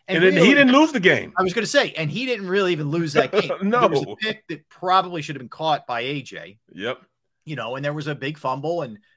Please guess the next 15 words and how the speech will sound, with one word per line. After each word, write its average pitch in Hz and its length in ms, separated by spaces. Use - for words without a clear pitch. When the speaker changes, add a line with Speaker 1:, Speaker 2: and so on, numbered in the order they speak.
Speaker 2:
we - 120
all 147 120
know 156 160
Dallas 151 340
Goedert 147 400
play, 139 200
which 143 140
was 127 100
ridiculous. 139 540
It 131 40
wasn't 127 260
flagged. 117 380
We 143 100
could 107 120
go, 117 120